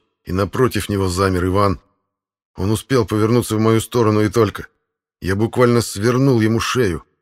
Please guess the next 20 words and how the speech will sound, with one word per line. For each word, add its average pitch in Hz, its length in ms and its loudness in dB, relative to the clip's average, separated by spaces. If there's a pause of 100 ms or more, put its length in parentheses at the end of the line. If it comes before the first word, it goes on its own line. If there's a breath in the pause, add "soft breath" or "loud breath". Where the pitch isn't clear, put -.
услышал 113 560 -4
этот 104 220 -4
мерзкий 110 360 -2
хруст 104 420 -4
под 110 140 -2
ладонями, 110 520 2 (380)
и 95 120 -8
тело 120 320 0
дядюшки 95 640 -4
повалилось 90 580 -4
на 95 180 0
земь. 85 200 -6 (1040)
"Это 117 440 0
достойная 101 880 2
смерть", — - 640 -2 (540)
сказал 73 360 -12
Дюшхе 87 420 -6
торжественно 95 680 -2
и 90 40 -2
спокойно. 92 560 -2